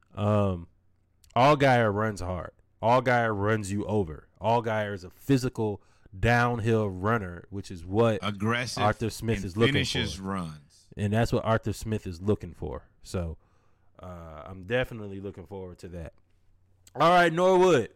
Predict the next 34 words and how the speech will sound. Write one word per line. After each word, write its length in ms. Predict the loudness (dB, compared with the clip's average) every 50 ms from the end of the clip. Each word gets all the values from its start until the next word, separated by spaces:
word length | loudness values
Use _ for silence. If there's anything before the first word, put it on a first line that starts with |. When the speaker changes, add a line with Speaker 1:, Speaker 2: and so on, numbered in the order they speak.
| _ _ _ _ _ _ _ _ -14 -14 -14 _ _ _ _ _ _ _ _ _ -20 -20 -18 -18 -20 -20 -20 -20 -8 -2
Speaker 1:
Final 260 | 0 2 4 4 4 2
part 280 | 2 4 4 4 4
of 100 | 2 0 -2
the 80 | -4
Falcons 440 | -4 -2 -2 0 0 -2 -2 -6 -8 -4
segment. 380 | -4 -4 -4 -4 -6 -12 -18 -20 -20 -20 -20 -20 -10 -2
Last 440 | 2 4 6 8 8 6 4 2 2
year, 160 | 2 4 4 4
you 140 | 4 4 4
had 160 | 4 4 4
the 60 | 2
Falcons 400 | 0 4 4 4 4 4 0 -4
in 80 | -6 -6
the 80 | -8 -2
first 300 | 2 4 4 4 2 0
ten 220 | -4 -4 -4 -2
games 320 | -2 0 0 0 -2 -2 -2
going 280 | -2 0 0 0 -2 -2
eight 200 | -4 -4 -4 -6
and 100 | -8 -10
two. 180 | -10 -12 -12 -14 _ _ _ _ _ _ _ _ _ _ _ _ _ _ _ _ _ _ _ _ _ _ -10 -8
Um, 640 | -6 -4 -2 -2 -2 -2 -2 -4 -4 -8 -10 -14 -20 _ _ _ _ _ _ _ _ _ _ _ _ _ _ _ _ _ _ _ _ _ 2
that 180 | 2 4 4
obviously 480 | 4 4 4 4 2 0 -4 -6 -8 -8
didn't 240 | -8 -8 -8 -10 -10
work. 300 | -12 -12 -14 -16 -20 -20 -20 _ _ _ -12
As, 400 | -10 -10 -10 -10 -14 -16 -20 -20 _ _ _ _ _ _ _ _ _ _ _ _ _ _ -10
I 60 | -10 -8
mean, 160 | -8 -8 -10
it 60 | -10
just 160 | -12 -14 -12
didn't 180 | -14 -16 -16 -16
work. 160 | -16 -18 -18 _ _ _ _ _ _ _ _ _ _ _ _ _ _
So, 480 | -8 -2 0 2 4 4 2 2 -2